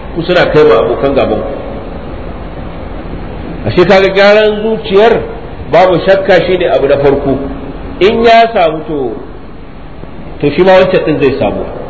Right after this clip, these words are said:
Zaka ta, ta wannan, ta wannan ma'anar zaka iya cewa mujahadatun nafsi. Babu shakka wani abu ne mai, sannan mujahadatul,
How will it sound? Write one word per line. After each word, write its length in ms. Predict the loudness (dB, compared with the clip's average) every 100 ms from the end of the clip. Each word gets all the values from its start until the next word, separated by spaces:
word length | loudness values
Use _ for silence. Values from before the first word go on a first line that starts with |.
| -12 -12 -2
Zaka 240 | 2 4 4
ta, 120 | 4 2 2 2
ta 60 | 6
wannan, 360 | 6 6 4 2 -2 -6 0
ta 60 | 4
wannan 320 | 4 4 2
ma'anar 360 | 2 2 4 2 0 0
zaka 180 | 2 2 0
iya 160 | -2
cewa 640 | 2 4 6 4 2 -4 -2
mujahadatun 880 | 0 4 6 6 6 4 2 0 0
nafsi. 320 | -2 -2 -8 -10 -12 -12 -14 -14 -14 -4
Babu 180 | 0 2
shakka 240 | 0 0 4 4
wani 120 | 4
abu 120 | 2
ne 120 | 0 0
mai, 300 | -2 -6 -8 -10 -10 -10 -12 -12 -12 -12 -12 -2
sannan 320 | 2 4 4 4
mujahadatul, 1040 | 2 4 6 6 4 4 2 -2 -2 -6